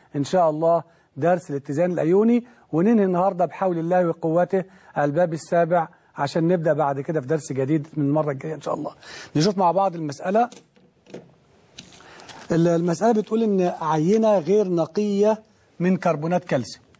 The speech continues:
يعني كربونات كالسيوم غير نقية، يعني بها شوائب، كتلتها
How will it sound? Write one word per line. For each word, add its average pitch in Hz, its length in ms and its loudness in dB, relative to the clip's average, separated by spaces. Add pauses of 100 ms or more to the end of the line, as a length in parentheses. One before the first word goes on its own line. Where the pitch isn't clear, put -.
(320)
يعني 143 260 0
كربونات 147 640 -2 (2000)
كالسيوم 208 680 2 (1900)
غير 180 280 2
نقية، 147 540 -2 (1300)
يعني 127 200 0
بها 165 200 0
شوائب، 175 440 0 (1200)
كتلتها 220 680 0